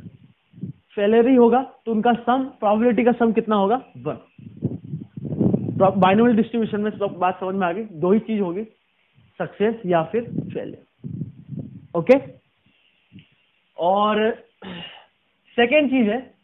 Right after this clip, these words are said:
number of times experiment is conducted, n number of times,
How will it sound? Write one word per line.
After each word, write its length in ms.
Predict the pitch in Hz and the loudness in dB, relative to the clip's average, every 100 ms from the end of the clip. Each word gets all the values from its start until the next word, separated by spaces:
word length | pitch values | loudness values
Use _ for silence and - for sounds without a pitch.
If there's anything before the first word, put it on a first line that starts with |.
| _ _ _ _ _ _ | _ _ _ _ _ _
number 440 | 180 196 226 233 269 | -4 2 4 6 6
of 240 | 247 262 254 - - _ _ _ _ _ _ _ _ | 4 2 -2 -16 -20 _ _ _ _ _ _ _ _
times 380 | 226 202 190 226 - _ _ _ _ _ _ _ _ _ _ _ _ _ _ _ _ _ _ _ _ _ _ _ _ _ _ _ _ _ _ _ _ _ _ _ _ _ _ - - - _ | 2 2 0 -4 -8 _ _ _ _ _ _ _ _ _ _ _ _ _ _ _ _ _ _ _ _ _ _ _ _ _ _ _ _ _ _ _ _ _ _ _ _ _ _ -20 -20 -20 _
experiment 600 | 190 - - 247 254 269 | -10 -8 2 4 4 2
is 100 | 240 - | 0 0
conducted, 640 | 226 214 214 226 285 - - - - - - - _ _ _ _ _ _ _ _ 190 | 0 0 0 0 0 -4 -18 -20 -20 -20 -20 -20 _ _ _ _ _ _ _ _ 2
n 220 | 233 254 | 4 4
number 280 | 233 196 180 | 2 0 -2
of 180 | 160 - | -4 -10
times, 300 | 90 - | -16 -16